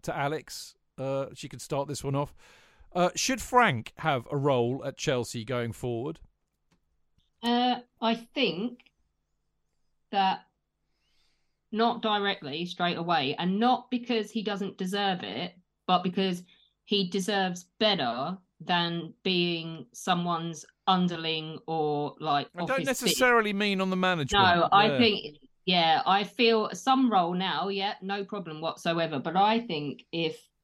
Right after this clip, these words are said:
Speaker 2: he's as smart as I think he is, he thinks, he's thought, "I'll take this, I'll take an absolute beating for the team, for Chelsea, and my day will come again."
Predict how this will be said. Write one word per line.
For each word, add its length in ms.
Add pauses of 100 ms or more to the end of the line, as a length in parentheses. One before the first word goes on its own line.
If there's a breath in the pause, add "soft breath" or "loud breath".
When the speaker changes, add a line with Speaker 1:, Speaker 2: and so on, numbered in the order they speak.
(140)
Speaker 2:
he's 240
as 120
smart 360
as 80
I 80
think 240
he 220
is, 240
he 200
thinks, 340 (140)
he's 320
thought, 320
"I'll 180
take 300
this, 380 (100)
I'll 140
take 240
an 80
absolute 580
beating 640
for 100
the 120
team, 580
for 180
Chelsea, 760 (380 soft breath)
and 220
my 220
day 240
will 180
come 220
again." 400